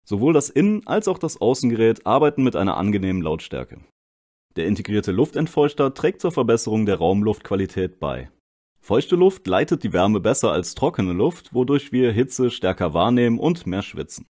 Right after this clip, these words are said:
Gerade an heißen Tagen macht es einen sehr angenehmen Unterschied. Mit der Zeitschaltuhr wird die Kühlung effizient nach deinem Zeitplan gesteuert, genau dann, wenn du es brauchst. Das integrierte Thermostat ermöglicht dabei eine präzise Temperaturkontrolle.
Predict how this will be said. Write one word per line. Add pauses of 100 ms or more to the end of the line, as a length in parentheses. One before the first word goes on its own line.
(320)
Gerade
an
heißen
Tagen
macht
es
einen
sehr
angenehmen
Unterschied. (500)
Mit
der
Zeitschaltuhr
wird
die
Kühlung
effizient
nach
deinem
Zeitplan
gesteuert,
genau
dann,
wenn
du
es
brauchst. (460)
Das
integrierte
Thermostat
ermöglicht
dabei
eine
präzise
Temperaturkontrolle.